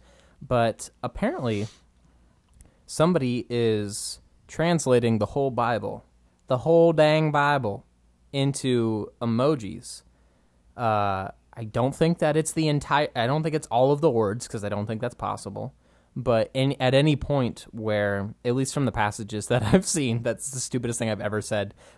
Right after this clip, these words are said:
but from the passages I've seen in the emoji language, uh, all the keywords have been replaced, I believe.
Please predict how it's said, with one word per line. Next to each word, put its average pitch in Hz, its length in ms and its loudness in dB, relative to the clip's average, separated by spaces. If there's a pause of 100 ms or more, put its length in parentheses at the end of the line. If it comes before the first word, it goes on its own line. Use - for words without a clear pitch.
but 135 160 0
from 135 140 2
the 131 80 0
passages 127 540 -2
I've 107 180 -2
seen 104 500 -2
in 123 180 2
the 117 120 0
emoji 107 420 -2
language, 98 540 -6 (440)
uh, 98 400 0 (220)
all 120 180 6
the 107 100 -4
keywords 98 1000 -6 (400)
have 110 380 -2 (100)
been 98 480 -4 (380)
replaced, - 720 -6
I 107 80 -8
believe. - 400 -12